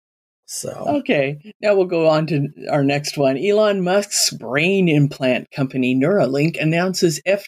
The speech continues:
Speaker 2: D A approval of inhuman clinical study. That term "inhuman" rings a really weird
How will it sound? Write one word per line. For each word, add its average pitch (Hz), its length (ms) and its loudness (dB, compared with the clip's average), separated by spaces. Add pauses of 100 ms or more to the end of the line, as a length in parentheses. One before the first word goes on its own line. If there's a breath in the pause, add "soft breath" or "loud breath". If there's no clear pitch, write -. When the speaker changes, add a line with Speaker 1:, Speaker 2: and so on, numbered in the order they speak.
Speaker 2:
D 196 180 0
A 175 360 0 (140)
approval 165 840 0
of 139 340 0 (580)
inhuman 185 960 2 (440)
clinical 214 340 0
study. 127 320 -2
That 147 240 -2
term 185 220 2
"inhuman" 151 760 2
rings 147 320 0
a 131 80 4
really 147 340 2
weird 156 500 0